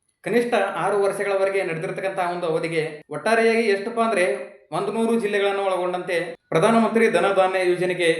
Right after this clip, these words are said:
ಅನುಮೋದನೆಯನ್ನು ಕೂಡ ನೀಡಲಾಗಿರ್ತದ. ಆದ್ರೆ ಇದು ಯಾಕೆ ಹೇಳ್ತೀನಿ ಅಂತೇಳಿ ನಮ್ಮ ಎಲ್ಲ ಜನಸಾಮಾನ್ಯರಿಗೆ ತಿಳಿದಿರಬಹುದು. ಹೌದಾ ಇಲ್ಲೋ? ಇದು ಸ್ಪಷ್ಟವಾಗಿ ನಮ್ಮ ಜನಸಾಮಾನ್ಯರು ತಿಳ್ಕೊಳ್ಳುವಂತ ಒಂದು ಸಂಗತಿ ಇದು. ಧನಧಾನ್ಯ ಯೋಜನೆಯ ಆ ಒಂದು ನೀತಿ ಆಯೋಗದ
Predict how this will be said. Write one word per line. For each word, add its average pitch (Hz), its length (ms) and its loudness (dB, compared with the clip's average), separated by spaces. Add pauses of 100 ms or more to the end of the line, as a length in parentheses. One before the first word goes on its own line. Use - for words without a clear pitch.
(240)
ಅನುಮೋದನೆಯನ್ನು 202 580 2
ಕೂಡ 190 160 0
ನೀಡಲಾಗಿರ್ತದ. 156 680 0 (640)
ಆದ್ರೆ 196 220 2
ಇದು 196 160 2
ಯಾಕೆ 220 260 2
ಹೇಳ್ತೀನಿ 226 280 2
ಅಂತೇಳಿ 208 420 0
ನಮ್ಮ 185 200 -8
ಎಲ್ಲ 175 240 -2
ಜನಸಾಮಾನ್ಯರಿಗೆ 185 760 -4
ತಿಳಿದಿರಬಹುದು. 151 540 -6
ಹೌದಾ 151 340 -6
ಇಲ್ಲೋ? 165 200 -4 (680)
ಇದು 190 120 0
ಸ್ಪಷ್ಟವಾಗಿ 214 560 -2
ನಮ್ಮ 202 240 -4
ಜನಸಾಮಾನ್ಯರು 185 600 -4
ತಿಳ್ಕೊಳ್ಳುವಂತ 175 600 -4
ಒಂದು 170 220 -6
ಸಂಗತಿ 160 340 -6
ಇದು. - 460 -8 (160)
ಧನಧಾನ್ಯ 233 480 6
ಯೋಜನೆಯ 226 440 2 (240)
ಆ 160 100 6
ಒಂದು 220 240 2
ನೀತಿ 226 300 2
ಆಯೋಗದ 208 360 4